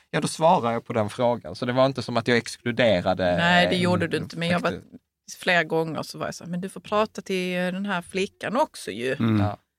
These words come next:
Speaker 2: Och så satt hon liksom lite
Speaker 1: Ja.
Speaker 2: åt andra hållet. Ja.
Speaker 1: Ja.
Speaker 3: Och till
Speaker 2: Strunt samma. Jan, jag förstod att du ville ge det till bägge.
Speaker 1: Ja, vad bra,
Speaker 2: Det vet
Speaker 1: tack.
Speaker 2: jag.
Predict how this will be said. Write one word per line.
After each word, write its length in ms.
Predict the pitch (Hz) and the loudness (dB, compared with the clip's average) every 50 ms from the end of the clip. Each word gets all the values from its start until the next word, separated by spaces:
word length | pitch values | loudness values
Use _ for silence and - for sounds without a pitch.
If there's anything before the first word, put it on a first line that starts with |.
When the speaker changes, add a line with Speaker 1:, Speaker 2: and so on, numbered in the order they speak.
| _ _ _ | _ _ _
Speaker 2:
Och 80 | 175 - | -16 -14
så 100 | - 170 | -12 -8
satt 280 | - - 170 165 - | -4 -4 -4 -4 -4
hon 140 | - 175 160 | -8 -10 -10
liksom 280 | 151 147 - - 165 160 | -10 -12 -12 -14 -10 -10
lite 420 | 156 151 - _ - - - 175 - _ _ _ _ _ | -10 -10 -10 _ -10 -10 -10 -10 -12 _ _ _ _ _
Speaker 1:
Ja. 100 | - - | -16 -14
Speaker 2:
åt 160 | - - - | -14 -12 -12
andra 200 | 143 151 151 165 | -12 -12 -12 -12
hållet. 280 | 160 160 - - - - _ _ | -10 -10 -10 -10 -12 -16 _ _
Ja. 120 | - - - | 0 0 0
Speaker 1:
Ja. 120 | 117 131 - | -2 -4 -4
Speaker 3:
Och 80 | - - - - | -6 -6 -6 0
till 160 | - 127 120 | 2 4 6
Speaker 2:
Strunt 200 | - - 107 104 | 6 6 6 6
samma. 320 | - 247 214 175 170 180 | 4 4 4 4 2 0
Jan, 300 | 175 - 233 233 233 233 | 2 4 4 6 6 6
jag 120 | 233 226 - | 4 2 0
förstod 440 | 247 226 - - 247 240 208 190 | -4 -8 -6 -2 -2 0 2 2
att 140 | 185 180 - | 0 -2 -2
du 160 | - 180 170 170 | -4 -6 -4 -2
ville 340 | 175 180 185 185 180 160 143 | -2 -2 0 0 0 -2 0
ge 200 | 151 147 139 139 | 0 0 0 0
det 100 | - - | -2 -6
till 160 | - - 147 | -10 -8 -2
bägge. 440 | 156 151 139 143 139 - - - - _ _ _ | 0 0 0 -2 -4 -8 -12 -12 -14 _ _ _
Speaker 1:
Ja, 240 | - 110 104 98 - | -2 -2 -2 -2 -2
vad 140 | - 107 104 | -2 -2 0
bra, 120 | 113 113 92 | 0 0 0
Speaker 2:
Det 60 | 85 | 0
vet 120 | - 69 | 0 0
Speaker 1:
tack. 160 | - - - | -2 -2 -2
Speaker 2:
jag. 120 | - - | -4 -8